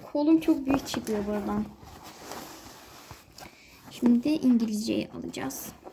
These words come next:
İngilizce iki yüz sayfalık. Çünkü biz bu İngilizce defterini, e, sekizinci sınıfa kadar kullanacağız. Lisede falan da kaynak kitap oluşsun diye. İngilizce kitabımız bu.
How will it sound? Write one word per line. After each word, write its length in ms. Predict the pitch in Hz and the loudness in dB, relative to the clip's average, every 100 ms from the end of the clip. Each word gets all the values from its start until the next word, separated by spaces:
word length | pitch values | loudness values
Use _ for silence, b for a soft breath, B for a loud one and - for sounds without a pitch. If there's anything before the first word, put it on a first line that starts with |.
| B B B B B | B B B B B
İngilizce 640 | 262 262 302 381 370 262 | 4 8 8 8 4 4
iki 360 | 320 269 - - | 2 0 0 8
yüz 240 | 320 311 | 8 6
sayfalık. 580 | - - 214 208 233 302 - | -4 -6 0 2 2 0 -4
Çünkü 340 | - 320 247 | 0 2 2
biz 160 | 285 370 B B B B | -2 -2 B B B B
bu 340 | 269 285 302 294 - | -6 0 2 2 2
İngilizce 540 | 247 240 233 220 220 | 2 2 2 0 0
defterini, 480 | 226 - 254 311 370 - - | 0 -2 0 0 0 -2 -2
e, 300 | 240 220 220 | 0 0 -4
sekizinci 560 | - 262 254 269 294 | -6 -4 2 6 6
sınıfa 460 | 320 - 254 240 269 | 4 -4 -6 -2 -4
kadar 380 | - 220 208 - | -2 -4 -4 -10
kullanacağız. 760 | - 226 214 208 208 226 320 - B B B B B 262 | -8 -4 0 2 2 2 0 -2 B B B B B 2
Lisede 500 | 254 269 302 240 240 | 4 6 4 4 2
falan 420 | 269 240 226 240 | 2 2 2 2
da 100 | 285 | -2
kaynak 420 | - 247 240 240 | 0 2 2 0
kitap 340 | - 277 - | -2 -2 0
oluşsun 640 | 247 214 214 - 254 240 208 | -2 0 -2 -2 4 6 6
diye. 440 | 202 196 208 262 - - - B B B - | 4 4 4 0 -4 -12 -14 B B B -4
İngilizce 420 | 247 240 240 240 254 | 6 8 8 6 2
kitabımız 640 | - 247 240 269 254 233 | 0 2 4 4 4 4
bu. 180 | 269 330 | 6 6